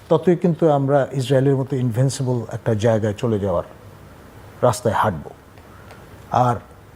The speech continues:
যারা আমাদের এক্সপ্যাট্রিয়েট, এনআরবি যারা, তাদের জন্য পার্লামেন্টে কিন্তু আসন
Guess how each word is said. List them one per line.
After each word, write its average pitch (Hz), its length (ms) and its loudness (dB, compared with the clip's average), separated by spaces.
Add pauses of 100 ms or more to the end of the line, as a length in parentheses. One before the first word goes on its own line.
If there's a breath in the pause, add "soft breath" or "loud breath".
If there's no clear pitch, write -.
(100)
যারা 156 520 2
আমাদের 139 360 -2 (140)
এক্সপ্যাট্রিয়েট, - 840 -2 (960)
এনআরবি 147 400 2 (340)
যারা, - 280 -10 (640)
তাদের 143 300 4
জন্য 165 340 2
পার্লামেন্টে 139 580 2
কিন্তু 135 380 -4 (680)
আসন 143 340 2